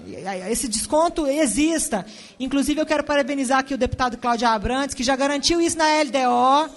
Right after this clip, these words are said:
que já garantiu uma emenda na, na L D O pela C, C, C,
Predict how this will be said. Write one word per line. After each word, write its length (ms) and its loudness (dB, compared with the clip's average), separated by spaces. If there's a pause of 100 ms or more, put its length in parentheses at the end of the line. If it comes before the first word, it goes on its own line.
(580)
que 60 -6
já 140 4
garantiu 320 0
uma 100 2
emenda 400 4
na, 240 0
na 180 2
L 120 2
D 140 2
O 260 6
pela 180 -2
C, 180 -2
C, 280 -4
C, 180 0